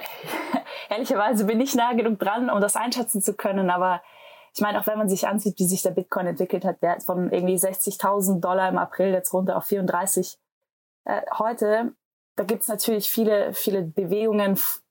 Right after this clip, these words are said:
viel, was mit Regulatorik zu, zu tun hat, also von der U-S-Regierung bis hin zum chinesischen Government, ähm, aber auch kleinere Bewegungen wie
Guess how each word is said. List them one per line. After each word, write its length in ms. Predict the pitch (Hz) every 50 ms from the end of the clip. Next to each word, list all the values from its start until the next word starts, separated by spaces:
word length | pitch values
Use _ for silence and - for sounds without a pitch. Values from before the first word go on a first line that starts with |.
| - - -
viel, 380 | - - - - 254 247 220 202
was 140 | 196 -
mit 120 | 202 185 -
Regulatorik 500 | 196 190 190 180 180 - - 190 190 -
zu, 120 | - 170 160 - _ -
zu 100 | - -
tun 280 | - - 254 226 190
hat, 160 | 196 185 185 175
also 240 | 175 170 175 170
von 280 | - - 180 175 175 175
der 160 | 180 175 175
U-S-Regierung 680 | 180 185 185 - - - - 185 180 185 180 180 170 -
bis 140 | 180 - -
hin 100 | 180 170
zum 200 | - 190 180 170
chinesischen 420 | - 202 214 208 185 180 185 185 180
Government, 500 | 175 185 175 175 170 175 175 175 175 - _ - - - - - _ _ _ _ _ _ _ -
ähm, 580 | 165 160 165 160 160 160 - - - - - _ -
aber 360 | - 180 175 180 175 - 180
auch 220 | 180 180 - - - _ -
kleinere 460 | - - 208 208 220 220 226 202 196
Bewegungen 640 | 175 190 165 180 190 180 185 180 180 180 180 160
wie 320 | 175 180 175 175 175 180